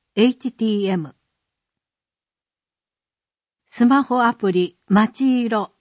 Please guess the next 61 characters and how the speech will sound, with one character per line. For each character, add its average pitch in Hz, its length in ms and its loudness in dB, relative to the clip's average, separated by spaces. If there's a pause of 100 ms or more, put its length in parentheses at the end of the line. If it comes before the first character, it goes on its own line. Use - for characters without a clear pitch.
(100)
で、 190 260 -4 (400)
県 269 200 4
政 269 280 -2
だ 247 140 2
よ 208 140 0
り 185 160 2
三 226 180 4
重 185 140 -2
を 170 200 -6
配 202 280 0
信。 165 340 -6 (1000)
ぜ 269 160 0
ひ 202 300 -6
ダ 202 160 2
ウ 262 120 4
ン 254 60 4
ロ 247 160 0
ー - 20 -2
ド 170 140 -6
し - 100 -16
て 175 120 -6
く 160 100 -8
だ 170 120 -6
さ 170 200 -4
い。 143 100 -14 (1400)
ス 226 120 0
マ 269 140 4
ー 269 60 -2
ト 269 120 -4
フ 240 120 -2
ォ 196 60 0
ン 185 80 0
や 185 140 0
タ 254 140 -2
ブ 240 120 -2
レ 196 100 0
ッ - 20 -2
ト 180 220 -6
で、 175 240 -6 (320)
県 269 180 4
政 262 260 0
だ 254 160 0
よ 214 140 0
り 190 160 0
三 226 160 4
重 202 100 -2
が 185 240 -2 (280)
手 226 120 2
軽 262 240 2
に 254 120 2
読 240 160 2
め 269 120 2
る 233 120 -4
よ 208 160 0
う 180 40 -2
に 185 140 0
な 185 100 0
り 190 120 -2
ま 175 120 -4
し - 140 -18
た。 160 220 -12